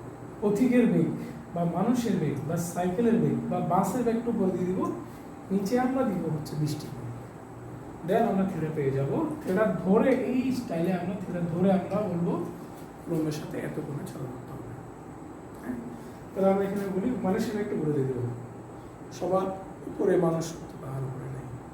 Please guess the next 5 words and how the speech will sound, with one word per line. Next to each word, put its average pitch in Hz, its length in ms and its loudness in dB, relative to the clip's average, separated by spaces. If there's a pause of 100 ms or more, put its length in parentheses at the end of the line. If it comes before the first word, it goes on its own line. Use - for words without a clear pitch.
(300)
হ্যাঁ? 226 200 -6
বৃষ্টি - 460 -6 (300)
থাকবে 175 260 -4
নিচে, 175 280 0 (640)
মানুষ 143 180 -6